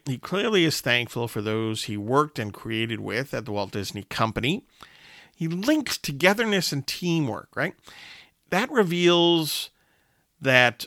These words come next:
um, Walt saw work as more than just work, if you will, more than just the numbers. When one speaks of togetherness and links it to teamwork, it points to a deeper meaning, right?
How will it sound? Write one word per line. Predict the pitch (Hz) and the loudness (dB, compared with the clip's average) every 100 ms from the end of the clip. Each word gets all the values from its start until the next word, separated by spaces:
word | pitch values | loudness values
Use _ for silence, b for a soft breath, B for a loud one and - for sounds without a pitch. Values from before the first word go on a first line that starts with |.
| - | -6
um, | 117 107 107 120 | -2 0 0 2
Walt | 147 151 147 - - | 4 6 4 -2 -6
saw | - - 127 127 | -4 0 2 2
work | 123 117 113 104 - | 0 0 0 -2 -8
as | 117 107 113 | -6 -6 -4
more | 117 120 | -2 -2
than | 110 104 | -2 -4
just | 98 110 - - | -4 -4 -6 -6
work, | 123 151 131 117 | 4 6 6 0
if | 107 | -8
you | 107 | -8
will, | - - _ _ | -10 -16 _ _
more | 135 143 | 0 2
than | 135 127 | 2 0
just | 131 - - | -2 -2 -4
the | |
numbers. | 117 127 151 110 - - - - b b b b b b _ | 2 4 4 2 -6 -16 -16 -18 b b b b b b _
When | 127 | 0
one | 135 165 | 2 2
speaks | 156 - 170 151 - | 2 2 0 0 -4
of | 123 | -2
togetherness | - 151 - 320 269 151 117 123 - - - _ _ _ _ _ | -4 -4 2 4 4 2 0 0 -2 -6 -10 _ _ _ _ _
and | 135 135 | -4 -2
links | 165 156 | 0 0
it | 147 - | -4 -4
to | 117 | -6
teamwork, | - 208 214 190 127 123 | -4 0 0 2 0 0
it | 131 | -6
points | - 170 165 | -6 -6 -4
to | - 139 | -2 -2
a | |
deeper | 113 147 147 143 | -2 -4 -2 0
meaning, | 127 135 139 104 - _ _ _ | 2 2 2 0 -8 _ _ _
right? | 110 120 | -6 -6